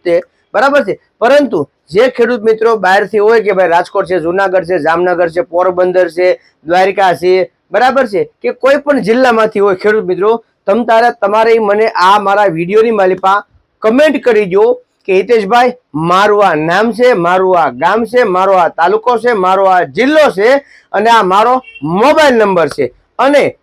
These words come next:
જો તમે એ તમારું નામ, ગામ, તાલુકો, જિલ્લો અને મોબાઈલ નંબર આપશો તો જ તે તમારા વિસ્તારના જે સાહેબ છે એ તમારો સંપર્ક કરી શકશે. કારણ કે ખાલી નામ હોય કે "મારું નામ છે હિતેશભાઈ જગનભાઈ પટેલિયા", બરાબર છે, અ, તો હવે મારે કેમ ગોતવા,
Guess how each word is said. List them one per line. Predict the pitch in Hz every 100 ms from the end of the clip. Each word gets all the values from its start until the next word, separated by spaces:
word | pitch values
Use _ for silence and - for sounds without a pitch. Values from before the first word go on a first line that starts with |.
| _
જો | 131 226
તમે | 254 247 247
એ | 247
તમારું | 247 226 220 190
નામ, | 185 233 214 170
ગામ, | 196 226 226
તાલુકો, | 214 202 220 220 226
જિલ્લો | 147 190 233 233
અને | 226
મોબાઈલ | 180 208 220 226 214
નંબર | 226 233
આપશો | 262 302 240 220 196 _ _ -
તો | 240
જ | 285 -
તે | 294 262
તમારા | 254 262 262
વિસ્તારના | 254 254 - 320 330 311
જે | 285 262
સાહેબ | - 220 196
છે | 170 208 240 269 - _ _
એ | 214 262
તમારો | 254 247 254 247
સંપર્ક | 233 240 233 269 -
કરી | 226 220
શકશે. | 160 180 - 156 - _
કારણ | - 226 254
કે | 269
ખાલી | - 208 254 262
નામ | 202 240
હોય | 285 302
કે | 233
"મારું | 226 190 247 247
નામ | 247 233
છે |
હિતેશભાઈ | 240 220 233 240 233
જગનભાઈ | 220 233 233 247
પટેલિયા", | 262 302 285 214 151 120 _ _
બરાબર | - 277 277 269
છે, | 262 254 _ _
અ, | - - _
તો | 262
હવે | 277 269 277
મારે | 247 269
કેમ | 262 - 359 370
ગોતવા, | 214 208 143 131